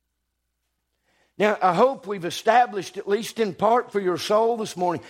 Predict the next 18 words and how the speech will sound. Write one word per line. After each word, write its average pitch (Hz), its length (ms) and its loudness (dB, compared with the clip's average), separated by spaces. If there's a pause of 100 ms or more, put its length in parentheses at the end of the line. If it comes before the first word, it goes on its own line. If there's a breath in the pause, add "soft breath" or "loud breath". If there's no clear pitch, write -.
(120 loud breath)
that 202 140 2
he 214 160 -2
cares 240 420 2
for - 200 -6
you. 127 260 -8 (1040)
And 170 80 -4
that's 220 160 -2
what 247 200 2
Peter 190 260 0
said, 247 340 2 (320 soft breath)
"Cast 202 320 2
all, 214 200 6
casting 208 500 -2
all 254 260 6
your 262 140 -6
care 240 320 6
upon 208 300 -2
him, 196 200 -6